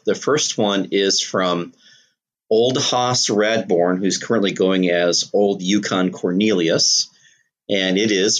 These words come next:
"President informs nation he's doing a great job."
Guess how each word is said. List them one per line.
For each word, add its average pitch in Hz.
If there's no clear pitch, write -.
"President 139
informs 120
nation 117
he's 104
doing 117
a 90
great 107
job." 131